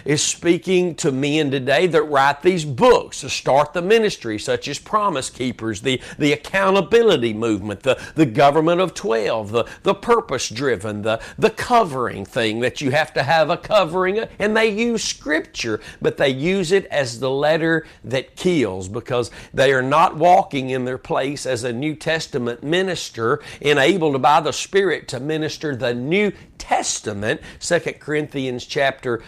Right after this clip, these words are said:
three, verses six through nine, there are two things that legitimize a true New Testament minister and New Testament ministry.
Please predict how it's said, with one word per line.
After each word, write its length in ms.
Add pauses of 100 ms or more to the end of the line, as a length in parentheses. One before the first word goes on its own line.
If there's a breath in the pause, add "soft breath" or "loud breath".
three, 380
verses 420
six 280
through 220
nine, 400
there 120
are 60
two 360
things 760 (320 loud breath)
that 200
legitimize 1120
a 80
true 440
New 180
Testament 600
minister 560 (360 loud breath)
and 360 (120)
New 220
Testament 600
ministry. 560